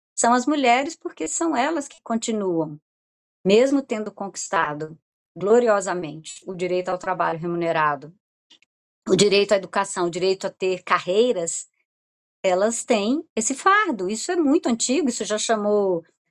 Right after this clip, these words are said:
dupla opressão, dupla jornada, aí viu que isso era inadequado, porque, na verdade, não tem dupla, não tem tripla, você tem múltiplas camadas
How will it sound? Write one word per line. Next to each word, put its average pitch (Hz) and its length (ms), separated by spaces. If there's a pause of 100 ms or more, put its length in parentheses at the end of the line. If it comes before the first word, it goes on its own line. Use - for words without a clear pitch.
dupla 202 320
opressão, 196 840
dupla 190 280
jornada, 175 880
aí 185 180
viu 240 240
que 247 100
isso 247 400
era 247 220
inadequado, 247 580
porque, 254 220
na 240 160
verdade, 233 360
não 226 80
tem 196 220
dupla, 208 420
não 185 140
tem 185 240
tripla, 214 460
você 196 220
tem 262 200
múltiplas 220 680
camadas 160 680